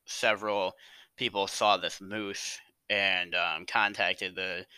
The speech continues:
Department of Energy and Environmental Protection,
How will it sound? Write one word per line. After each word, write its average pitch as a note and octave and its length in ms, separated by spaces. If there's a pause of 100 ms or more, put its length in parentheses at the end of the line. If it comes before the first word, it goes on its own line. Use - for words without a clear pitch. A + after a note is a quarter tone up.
(220)
Department A2 400
of - 60
Energy G#2+ 360
and F#2+ 60
Environmental G2 440
Protection, F2+ 640